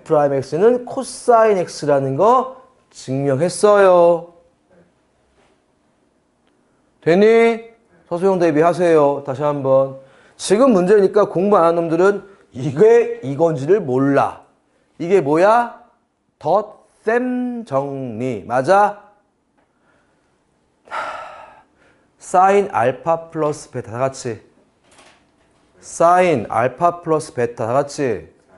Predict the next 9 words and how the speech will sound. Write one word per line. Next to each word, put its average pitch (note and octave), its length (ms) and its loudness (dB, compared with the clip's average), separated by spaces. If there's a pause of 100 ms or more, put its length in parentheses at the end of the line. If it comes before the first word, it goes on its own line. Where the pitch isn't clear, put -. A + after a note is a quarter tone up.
(220)
사인 E3+ 460 -2
알파, D#3 720 0 (460)
코사인 F3 560 -4
베타, D3+ 760 0 (360)
플러스 D#3+ 880 -2 (580)
코사인 E3+ 600 0
알파, D3+ 720 2 (220)
사인 E3+ 480 -2
베타. A#2+ 720 -4